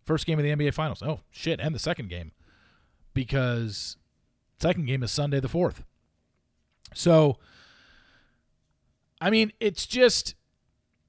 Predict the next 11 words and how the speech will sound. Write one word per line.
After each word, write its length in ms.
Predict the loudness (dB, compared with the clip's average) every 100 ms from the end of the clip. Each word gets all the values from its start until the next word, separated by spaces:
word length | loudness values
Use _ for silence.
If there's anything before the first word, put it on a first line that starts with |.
| _ _ _ _ _ _ _ _ _ -4
the 220 | -2 0
N 220 | 0 0
B 180 | 0 4
A 400 | 6 8 6 4 -6 -8
purists 800 | 4 8 8 6 2 -6 -8 -10 _
are 120 | 2
going 280 | 4 2 2
to 160 | 2 0
hate, 500 | 4 4 4 0 -8 _ _ _
or, 180 | 8
uh, 100 | 8